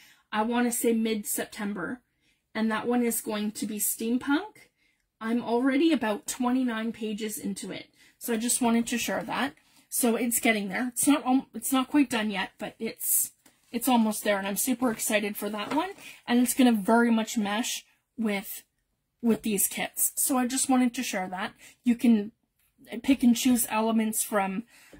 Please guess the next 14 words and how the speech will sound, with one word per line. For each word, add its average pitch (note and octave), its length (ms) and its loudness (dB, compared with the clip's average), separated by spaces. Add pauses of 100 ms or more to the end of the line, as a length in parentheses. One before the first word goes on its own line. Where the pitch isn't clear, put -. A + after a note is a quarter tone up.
(120)
um, F#3 300 -2
from A3+ 240 0
any A3+ 220 4
of G3+ 100 -2
these, F#3+ 320 -2
and G3+ 160 -4
they G3+ 100 -2
all G#3 260 2
sort G#3 340 -2
of G3 280 -8
play G3+ 440 -8 (400)
really G3+ 260 0
well. F#3+ 480 -6
And, F3+ 320 -10